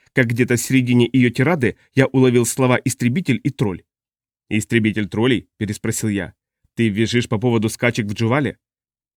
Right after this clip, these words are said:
«О чём я говорю? Естественно, о скачках. Ты сказал, что истребитель троллей не может проиграть. Ещё одна твоя глупая подсказка».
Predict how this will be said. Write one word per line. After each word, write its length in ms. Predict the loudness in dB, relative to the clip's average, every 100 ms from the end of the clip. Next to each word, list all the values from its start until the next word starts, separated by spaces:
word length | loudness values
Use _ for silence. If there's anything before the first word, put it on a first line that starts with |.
| _ _
«О 100 | -4
чём 220 | 0 2
я 80 | 2
говорю? 340 | 2 2 0 -4 -4
Естественно, 600 | -2 0 -2 0 2 0
о 20 |
скачках. 500 | 0 -4 -4 -6 -12 _ _ _
Ты 80 | -2
сказал, 360 | 0 2 2 0
что 160 | 2
истребитель 460 | 0 0 -2 -2 -2
троллей 360 | 2 4 4 4
не 140 | 4
может 260 | 4 2 0
проиграть. 460 | 0 0 0 -4 _ _ _ 0
Ещё 340 | 0 2 2
одна 200 | 2 0
твоя 220 | 2 0
глупая 300 | 0 0 0
подсказка». 580 | 0 -4 -4 -6 -8